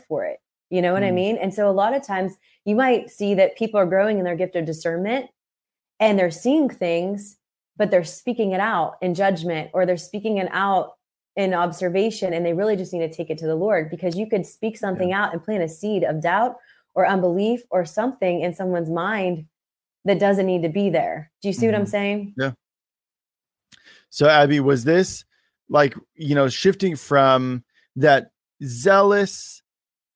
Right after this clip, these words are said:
Speaker 2: uh, I don't know, I don't wanna use, like, baby Christian as the term, but, like, that zealous kind of phase that a lot of young Christians find themselves in? Was there a specific moment where you started to notice, "Hey, wait a minute"?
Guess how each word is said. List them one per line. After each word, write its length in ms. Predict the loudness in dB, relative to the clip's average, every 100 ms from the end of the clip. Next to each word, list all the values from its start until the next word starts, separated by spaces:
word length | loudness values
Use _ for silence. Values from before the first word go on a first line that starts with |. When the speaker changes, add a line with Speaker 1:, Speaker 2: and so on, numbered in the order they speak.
| -4
Speaker 2:
uh, 460 | 0 2 2 -2 -6
I 180 | -10
don't 120 | -12 -8
know, 280 | -8 -10 -14 _ _ _ -10
I 40 |
don't 80 | -6
wanna 100 | -4 -4
use, 200 | -6 -6
like, 200 | -8 -4
baby 360 | -4 -4 -6
Christian 420 | -10 -10 -10 -8 -6
as 120 | -6
the 80 | -6
term, 220 | -4 0
but, 180 | 0 -2 _ _
like, 180 | 2 4
that 180 | 4 2
zealous 440 | 4 6 6 4
kind 220 | 0 0 0
of 180 | -2 -8 _ _ _ -20
phase 440 | -4 2 4 4
that 100 | 4
a 40 | 4
lot 280 | 6 6
of 100 | 4
young 320 | 0 -2 -2 -4
Christians 500 | -6 -8 -8 -10 -6
find 280 | -4 -4
themselves 400 | -6 -6 -6 -4
in? 200 | -4 -6 -10 _ -2
Was 220 | 0 2
there 120 | 2
a 40 | 0
specific 580 | -4 -4 -2 0 -2
moment 600 | -4 0 4 4 2 0
where 100 | -4
you 120 | -8 -8
started 340 | -4 -4 -4
to 80 | -6
notice, 380 | -4 -2 -2 -4
"Hey, 220 | -6 -6
wait 220 | -4 -6
a 60 | -6
minute"? 400 | -8 -10 -12 -14